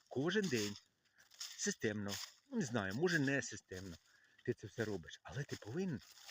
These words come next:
робити це кожен день. А якщо ти знаєш, заради чого ти це робиш, то це і робити не так важко, як ти думаєш. Головне, що ціль, заради чого ти це все робиш взагалі? От що ти хочеш?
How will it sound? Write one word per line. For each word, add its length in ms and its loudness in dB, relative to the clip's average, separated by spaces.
робити 340 -2
це 180 -10
кожен 360 -2
день. 240 -2
А 160 4
якщо 380 4
ти 240 2
знаєш, 560 0
заради 380 2
чого 260 4
ти 140 0
це 160 4
робиш, 420 -4
то 100 -2
це 200 0
і 140 2
робити 340 0
не 100 -2
так 220 -6
важко, 300 0
як 100 -6
ти 140 -2
думаєш. 420 -4
Головне, 520 4
що 280 2
ціль, 240 2
заради 320 0
чого 280 4
ти 140 -6
це 200 0
все 220 -2
робиш 500 -2
взагалі? 500 -2
От 120 -4
що 140 2
ти 120 0
хочеш? 560 -4